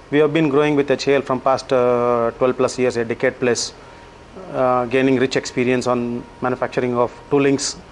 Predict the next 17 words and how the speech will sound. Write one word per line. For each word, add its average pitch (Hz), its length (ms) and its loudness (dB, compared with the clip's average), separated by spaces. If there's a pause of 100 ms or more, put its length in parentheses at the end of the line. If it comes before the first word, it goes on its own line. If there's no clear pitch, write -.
(200)
assembly, 135 300 -2
jigs 123 200 -4
and 131 100 -2
fixtures - 360 -2
for, 123 300 0
uh, 117 340 -2 (540)
aerospace 123 460 0
industries, 117 500 -4
aircraft 120 340 -2
industries, 117 440 -6
basically 139 480 -2
with 147 200 -4
H 131 260 -2
A 151 220 4
L 151 120 2
and, 143 320 0
uh, 131 560 4